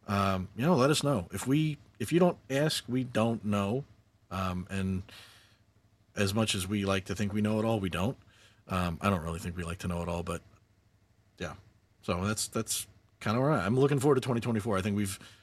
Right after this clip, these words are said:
we've got a lot to look forward to. There's a lot of, I mean, the, the ten Things,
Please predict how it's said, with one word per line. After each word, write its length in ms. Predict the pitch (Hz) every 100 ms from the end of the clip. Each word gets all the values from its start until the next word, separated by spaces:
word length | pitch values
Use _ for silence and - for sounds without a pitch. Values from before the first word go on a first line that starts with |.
| - - - _ -
we've 160 | 104 101
got 120 | 104
a 40 |
lot 200 | 104 95
to 80 | 104
look 140 | 98
forward 220 | - 101 95
to. 100 | 98
There's 140 | 92
a 40 |
lot 180 | 95 95
of, 100 | 95
I 40 | 95
mean, 140 | 92
the, 120 | 90
the 140 | 101 95
ten 220 | 110 98
Things, 440 | 101 98 90 -